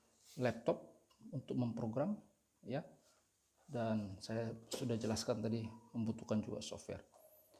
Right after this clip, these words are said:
Ah, saya pikir demikianlah, ah, perkenalan singkat mengenai P L C.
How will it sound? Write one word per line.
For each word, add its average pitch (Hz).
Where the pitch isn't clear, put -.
Ah, 139
saya 147
pikir 165
demikianlah, 151
ah, 127
perkenalan 127
singkat 131
mengenai 120
P 117
L 104
C. 156